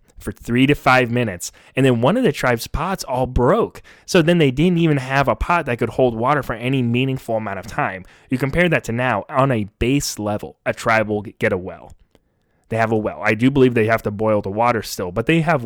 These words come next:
a well readily available to them, and the water is not disgusting or super dirty or, or anything. It looks pretty darn clear.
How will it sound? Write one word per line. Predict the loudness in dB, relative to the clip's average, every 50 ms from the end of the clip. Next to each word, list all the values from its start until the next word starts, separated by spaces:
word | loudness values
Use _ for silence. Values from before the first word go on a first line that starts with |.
| -4 -2
a | -2 -2
well | 0 2 2 4 4 4 4 2 -2 -6 -20 _ _ _ -10
readily | -6 0 2 2 4 4 4 4 4
available | 2 2 0 0 0 0 -2 -4
to | -6 -6
them, | -6 -6 -6 -6 -8 -10 _ _ -10 -4
and | -2 0
the | 0
water | 2 4 4 6 6 6 6 4
is | 2 0 -4 -4
not | -2 -2 -2 -2 -4
disgusting | -6 -8 -8 -8 -6 -4 -4 -4 -4 -4 -6 -6 -8 -6 -8
or | -8 -8 -8
super | -6 -6 -6 -4 -4 -4
dirty | -4 -4 -4 -6 -6 -6 -6
or, | -8 -8 -10 -10 _ -8
or | -8 -6 -6
anything. | -6 -8 -8 -10 -10 -8
It | -4 -2
looks | 0 4 4 4 2 2 -4 -12 -12
pretty | _ _ -2 -2 0 0 0
darn | -2 -2 -2 -2 -6
clear. | -10 -12 -14 -14 -14 -14 -18 -20